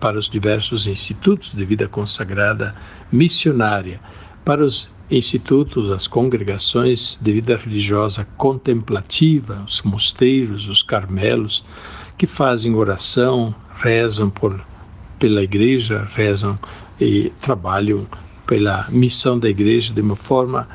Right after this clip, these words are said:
que não estamos ne-, necessariamente vendo, mas que é muito importante e muito eficaz.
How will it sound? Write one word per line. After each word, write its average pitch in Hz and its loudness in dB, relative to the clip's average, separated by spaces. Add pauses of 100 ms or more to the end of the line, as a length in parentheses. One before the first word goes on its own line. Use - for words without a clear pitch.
(320)
que 143 2
não 151 2
estamos 135 0
ne-, 110 2
necessariamente 113 2
vendo, 135 4
mas 113 -2
que 120 0
é 107 4
muito 151 2
importante 107 0
e 110 -2
muito 113 2
eficaz. - -4